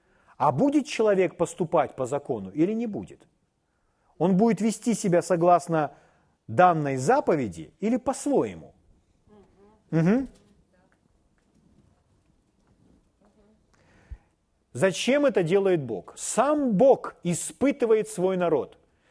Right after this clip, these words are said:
Сам Бог испытывает меня. Сам Бог испытывает каждого из вас. Бог проверяет каждого из нас. Для чего Он это делает? Просто потому что,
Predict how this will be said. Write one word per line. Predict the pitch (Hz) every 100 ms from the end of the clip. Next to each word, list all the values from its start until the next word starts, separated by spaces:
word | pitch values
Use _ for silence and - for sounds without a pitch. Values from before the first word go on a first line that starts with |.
| _
Сам | - - 170 160
Бог | 190 190
испытывает | 165 - 190 170 170 156
меня. | 147 139 110 135 104 - _ _ _ -
Сам | - 175 156
Бог | 190 202
испытывает | 185 - 208 202 202 190
каждого | - 202 196 226
из | 226 202
вас. | 190 107 - - _ _
Бог | 123 202 202
проверяет | 190 208 220 226 214
каждого | - 240 277 202 185 151
из | 120
нас. | 101 76 - - _ _ _ _ _ _ _ _
Для | 131 190
чего | 277 302
Он |
это | 285 254
делает? | 151 92 73 - _ _ _ _ -
Просто | 269 285 247
потому | 233 247 262
что, | 240 262 240 226